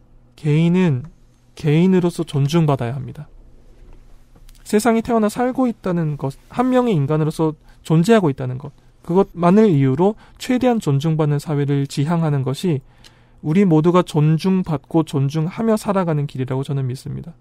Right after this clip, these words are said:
그리고 개인이 개인으로서 존중받는 사회를 만들어 나가려면 우리 모두가 기억해야 하는 말이 있습니다. 남의 인권이 결국 내 인권이라는 말이요. 자,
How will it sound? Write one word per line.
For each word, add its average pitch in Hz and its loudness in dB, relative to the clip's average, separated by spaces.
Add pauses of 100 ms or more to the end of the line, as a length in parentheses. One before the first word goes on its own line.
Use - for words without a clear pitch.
(480)
그리고 147 -2 (640)
개인이 208 4
개인으로서 214 4
존중받는 170 0
사회를 185 -2
만들어 143 0
나가려면 131 -2 (1400)
우리 196 2
모두가 185 4
기억해야 185 0
하는 160 -2
말이 127 -6
있습니다. 131 -8
남의 175 2
인권이 156 0
결국 156 0
내 135 4
인권이라는 127 -4
말이요. 127 -16 (1500)
자, 131 -4